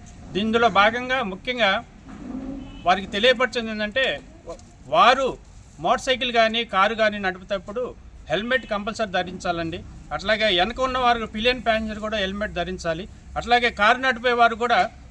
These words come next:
సీట్ బెల్ట్ ధరించి వాళ్ళ యొక్క పిల్లల్ని మైనర్గా ఎవరైనా ఉంటే వాళ్ళకి దయచేసి ఆ యొక్క వెహికల్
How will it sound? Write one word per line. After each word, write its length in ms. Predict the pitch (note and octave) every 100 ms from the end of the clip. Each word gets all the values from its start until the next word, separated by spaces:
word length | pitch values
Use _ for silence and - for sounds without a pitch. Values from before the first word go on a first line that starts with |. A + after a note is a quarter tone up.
| -
సీట్ 240 | A#3 A#3
బెల్ట్ 200 | B3+ A#3+
ధరించి 520 | G#3+ A#3 A#3 C#4+ C4 - - D3
వాళ్ళ 280 | F3 B3
యొక్క 220 | C4+ B3+ B3
పిల్లల్ని 640 | - A#3 D4 D#4 C#4+ D3 - - D#3
మైనర్గా 500 | E3 A#3 C#4 C#4+ B3+
ఎవరైనా 380 | A3+ B3+ C4 B3+
ఉంటే 300 | A3 A3 B3+
వాళ్ళకి 420 | A3+ G3+ G#3 A3+
దయచేసి 680 | F3+ G3 F#3+ A3+ A3+ C4 C3+ - - -
ఆ 100 | E3
యొక్క 280 | F3 F#3 G3+
వెహికల్ 680 | F3 E3+ A#3 C#4+ D4+ B3+